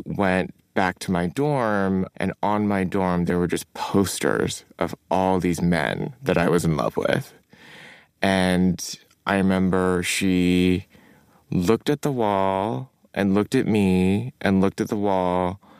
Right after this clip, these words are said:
and looked at me. And I think she realized then, like, "Oh, he's not kidding. This is real."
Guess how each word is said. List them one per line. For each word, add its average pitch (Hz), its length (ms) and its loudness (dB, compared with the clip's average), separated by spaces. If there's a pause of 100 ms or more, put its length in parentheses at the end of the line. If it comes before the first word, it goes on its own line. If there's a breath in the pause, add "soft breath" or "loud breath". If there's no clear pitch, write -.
and 101 120 0
looked 101 180 0
at 104 140 0
me. 104 640 2 (240)
And 113 120 2
I 107 120 2
think 135 200 -2
she 127 200 0
realized 104 420 0
then, 98 160 0
like, 90 160 -2
"Oh, 107 120 2
he's 104 220 -4
not 92 200 -2
kidding. 73 420 -2
This 101 180 0
is 90 140 2
real." - 480 -2